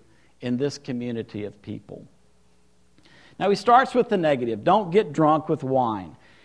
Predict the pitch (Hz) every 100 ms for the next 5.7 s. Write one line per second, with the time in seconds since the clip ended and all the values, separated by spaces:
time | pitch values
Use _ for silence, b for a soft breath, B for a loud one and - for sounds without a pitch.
0 | b 233 233 - 202 214 233 247 180 147
1 | 147 147 127 165 190 202 180 196 - 165
2 | 147 - 170 - 127 120 127 147 147 b
3 | b b b b 139 143 143 190 180 175
4 | - 151 135 120 120 135 143 147 175 175
5 | 202 208 170 160 165 170